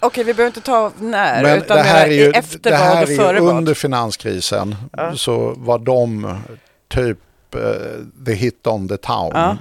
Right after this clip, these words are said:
Speaker 1: ja.
Speaker 2: Alltså det här liksom, då är vi ju på noll åtta,
Speaker 1: Tjugohundra.
Speaker 2: noll nio,
Speaker 1: Ja.
Speaker 2: eh, och sen så
Speaker 1: Men, och då hade
Speaker 2: kom
Speaker 1: man
Speaker 2: ju,
Speaker 1: inte ännu begärt
Speaker 2: då
Speaker 1: ut
Speaker 2: hade man
Speaker 1: underlaget.
Speaker 2: ändå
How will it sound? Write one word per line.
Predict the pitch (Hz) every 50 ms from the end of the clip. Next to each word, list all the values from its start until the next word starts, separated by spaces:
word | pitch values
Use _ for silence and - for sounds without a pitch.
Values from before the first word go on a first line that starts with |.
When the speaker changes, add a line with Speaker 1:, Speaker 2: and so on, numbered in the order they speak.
| 113 107
Speaker 1:
ja. | -
Speaker 2:
Alltså | 170 180 196 113 104 - 110 101 101
det | 107 117 110
här | 98 101 104 101 98 98 95 104 123
liksom, | 120 101 87 - 107 98 95 90 90 92 104 104 107
då | 110 107 107 104
är | 101 101 101 98
vi | 95 101 101
ju | 95 90
på | - - - 95 90 90 - - - - - - - - - - -
noll | - 120 110 104 107 -
åtta, | - - -
Speaker 1:
Tjugohundra. | - 107
Speaker 2:
noll | 104 107 104 98 90 90 90 87 92
nio, | 98 98 95 95 92 92 92 - - - - -
Speaker 1:
Ja. | 127 120 104 98 95 95 92 90
Speaker 2:
eh, | 92 98
och | 98 - - 117 104 -
sen | - 113 110 107 107 101 101 110 - - 120
så | - - 110 101 -
Speaker 1:
Men, | 202 208
och | - 233 214
då | 240 254
hade | 247 233
Speaker 2:
kom | 233 220
Speaker 1:
man | 220 220
Speaker 2:
ju, | 226 208
Speaker 1:
inte | 202 - - - 233 208
ännu | 175 170 170 165 156
begärt | - 180 170 165 160 156
Speaker 2:
då | 147 143
Speaker 1:
ut | 139 139
Speaker 2:
hade | 135 135 135
man | 131 131
Speaker 1:
underlaget. | 135 139 135 135 127 131 -
Speaker 2:
ändå | 135